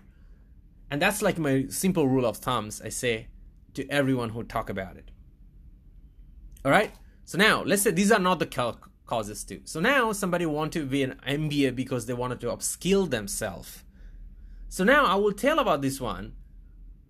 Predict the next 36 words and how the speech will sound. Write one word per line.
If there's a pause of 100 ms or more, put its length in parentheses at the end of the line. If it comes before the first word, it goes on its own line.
(240)
To
upskill
themselves,
they
should
not
just
go
for
an
M
B
A
because
the
number
one
factor
is
about
the
fees. (840)
To
become
a
successful
entrepreneur, (1300)
somebody
will
need
capital, (120)
and
that (180)
capital
will
be